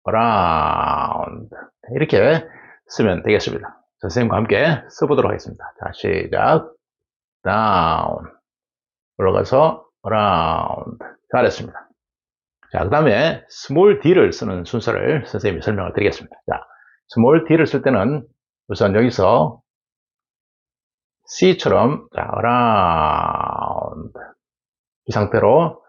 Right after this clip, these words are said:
다시 위로 올라가서 여기서 아래로 다운,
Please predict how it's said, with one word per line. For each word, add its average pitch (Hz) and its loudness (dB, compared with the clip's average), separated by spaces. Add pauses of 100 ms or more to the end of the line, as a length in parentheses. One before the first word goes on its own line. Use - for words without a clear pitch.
(540)
다시 117 0
위로 147 6
올라가서 131 4
여기서 131 2
아래로 127 2 (640)
다운, 92 2